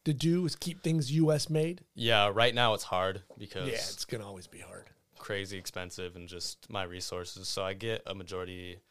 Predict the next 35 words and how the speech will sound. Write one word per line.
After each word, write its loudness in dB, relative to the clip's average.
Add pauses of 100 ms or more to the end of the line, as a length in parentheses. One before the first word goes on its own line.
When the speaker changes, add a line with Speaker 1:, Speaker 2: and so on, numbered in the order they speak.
(380)
Speaker 2:
if -8
it -2
isn't -6
a -6
t-shirt -6
or -4
a -4
hoodie, -8
I -6
get, -8 (160)
um, -10 (540)
it -16
made -10
overseas -10
in -14
China. -8 (160)
Speaker 1:
Okay. -6 (320)
Speaker 2:
Um, -6 (540)
so -4
I'm -4
looking -6
at -4 (220)
getting -4
my -4
own -8
kind -12
of -12 (180)
cut -6
of -6
a -12
t-shirt, -8
'cause -8
I -6
like, -2
uh, -8